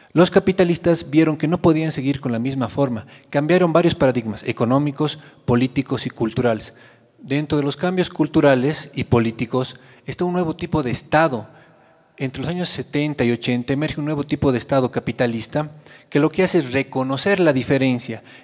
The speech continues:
reconocer un conjunto de singularidades. ¿Pero para qué? Para quitarles el filo revolucionario. Reconoce la lucha feminista, reconoce la lucha multicultural, reconoce el conjunto de las luchas anticoloniales, pero quitándoles realmente el filo,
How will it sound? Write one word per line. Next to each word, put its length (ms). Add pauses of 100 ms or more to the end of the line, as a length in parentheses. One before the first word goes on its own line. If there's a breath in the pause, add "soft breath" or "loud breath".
reconocer 840
un 120
conjunto 560
de 120
singularidades. 960 (180)
¿Pero 180
para 200
qué? 240 (220 loud breath)
Para 180
quitarles 420
el 80
filo 320
revolucionario. 800 (420 loud breath)
Reconoce 460
la 100
lucha 240
feminista, 640 (240 loud breath)
reconoce 420
la 80
lucha 220
multicultural, 880 (320 loud breath)
reconoce 500
el 80
conjunto 440
de 100
las 100
luchas 380
anticoloniales, 840
pero 220
quitándoles 680
realmente 600
el 80
filo, 580